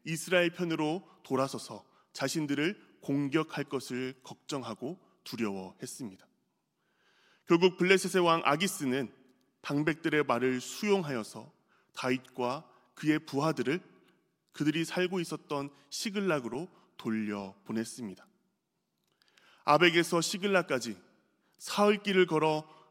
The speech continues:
그곳에 도착했을 때 그들의 눈앞에 펼쳐진 광경은 끔찍했습니다. 그들의 터전이었던 마을은 불길에 휩싸여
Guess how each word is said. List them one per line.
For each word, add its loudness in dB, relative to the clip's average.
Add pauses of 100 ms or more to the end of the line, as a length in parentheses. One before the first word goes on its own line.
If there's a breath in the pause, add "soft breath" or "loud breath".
(140 loud breath)
그곳에 -2
도착했을 -8
때 -20 (680)
그들의 0
눈앞에 0
펼쳐진 -4
광경은 -4 (440 soft breath)
끔찍했습니다. -8 (1200)
그들의 4
터전이었던 2
마을은 4
불길에 0
휩싸여 0